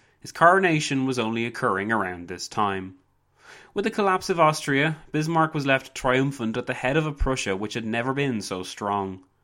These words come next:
By eighteen sixty-six, Bismarck had completely transformed the shape of Europe and its balance of power,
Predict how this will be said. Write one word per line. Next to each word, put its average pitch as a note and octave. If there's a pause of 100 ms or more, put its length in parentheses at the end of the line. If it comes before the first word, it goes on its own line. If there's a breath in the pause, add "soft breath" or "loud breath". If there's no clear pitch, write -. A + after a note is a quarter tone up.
(160 soft breath)
By G#2
eighteen A2
sixty-six, A#2+
Bismarck A2+
had G2+
completely A#2+
transformed C3
the A#2
shape D3
of C#3
Europe A2+
and G#2
its G2
balance G2
of F2
power, F2+